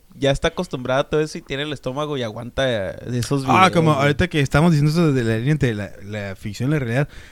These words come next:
Speaker 2: hay un canal que se llama Corridor Digital, así se llama, y ese canal es de efectos especiales. Y es cura porque, ah, ah, ve muchas peli-, ve muchas películas y a veces se arreglan efectos especiales y cosas así, pero también han sacado videos de que qué pasaría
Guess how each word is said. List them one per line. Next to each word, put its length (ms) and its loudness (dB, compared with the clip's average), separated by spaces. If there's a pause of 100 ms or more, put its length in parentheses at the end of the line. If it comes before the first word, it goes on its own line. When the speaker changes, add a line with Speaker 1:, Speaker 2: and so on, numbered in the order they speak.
(120)
Speaker 2:
hay 240 8
un 160 8
canal 440 4
que 100 -2
se 140 2
llama 760 4 (100)
Corridor 640 6
Digital, 380 0 (120)
así 160 0
se 60 2
llama, 200 4 (280)
y 80 6
ese 180 8
canal 260 4
es 60 2
de 60 4
efectos 220 0
especiales. 460 2 (380)
Y 100 6
es 60 8
cura 220 6
porque, 260 2
ah, 100 -6 (160)
ah, 160 -12
ve 280 0
muchas 220 4
peli-, 200 0
ve 220 0 (180)
muchas 180 0
películas 540 2
y 200 -2 (180)
a 80 -6
veces 180 0
se 60 0
arreglan 220 0
efectos 200 -2
especiales 480 -2
y 40 -8
cosas 200 -2
así, 120 0
pero 200 4
también 400 2 (220)
han 100 0
sacado 340 4
videos 440 2 (240)
de 240 4
que 280 4
qué 120 4
pasaría 720 6